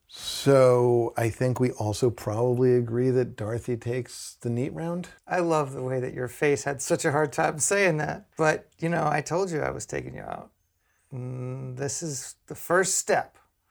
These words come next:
Speaker 2: Dorothy Parker takes the neat round.
Speaker 1: Dorothy Parker takes the neat round.
Speaker 2: And as far as the next piece of the battle, we gotta put some tonic in it. We gotta get it good and cold. Now, one thing we do on this show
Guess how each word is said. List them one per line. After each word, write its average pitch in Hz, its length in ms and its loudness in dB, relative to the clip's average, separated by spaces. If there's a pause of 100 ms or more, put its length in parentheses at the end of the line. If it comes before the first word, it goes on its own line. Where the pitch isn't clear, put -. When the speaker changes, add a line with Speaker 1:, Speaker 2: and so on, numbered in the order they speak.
(680)
Speaker 2:
Dorothy 139 300 0
Parker 165 400 -2
takes 165 280 -4
the 202 100 -10
neat 160 200 -8
round. - 180 -14 (960)
Speaker 1:
Dorothy 98 300 -4
Parker 87 340 -10
takes 87 300 -12
the 95 60 -10
neat 78 180 -10
round. - 400 -20
Speaker 2:
And 147 100 0
as 151 200 2
far 208 320 4
as 147 160 0
the 147 100 -2
next 160 300 0
piece - 280 -4
of 151 60 -6
the 147 60 -4
battle, 151 520 0 (320)
we 156 140 2
gotta 151 260 6
put 147 200 0
some 135 180 -2
tonic 151 380 2
in 190 80 2
it. 202 140 -2
We 160 100 0
gotta 156 180 4
get 143 100 2
it 147 140 -6
good 160 180 0
and 170 100 -6
cold. 139 440 -8 (200)
Now, 175 320 8 (140)
one 233 220 4
thing 233 140 2
we 190 120 4
do 180 160 4
on 135 180 0
this 127 140 -6
show - 400 -4